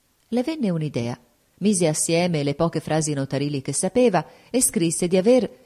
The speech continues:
ricevuto dal signor Ferrante Palla la somma di lire venticinquemila,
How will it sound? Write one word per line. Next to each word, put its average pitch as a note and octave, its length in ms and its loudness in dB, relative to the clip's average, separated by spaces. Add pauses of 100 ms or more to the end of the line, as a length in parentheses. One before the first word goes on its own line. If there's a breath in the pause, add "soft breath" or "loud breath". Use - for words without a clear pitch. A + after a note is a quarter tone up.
ricevuto E3 680 0
dal B2+ 160 -2
signor D3 320 -4
Ferrante C3+ 500 -4
Palla C4 360 2
la F3+ 100 2
somma A3 320 0
di E3+ 120 -2
lire F#3+ 220 0
venticinquemila, D3+ 1080 -6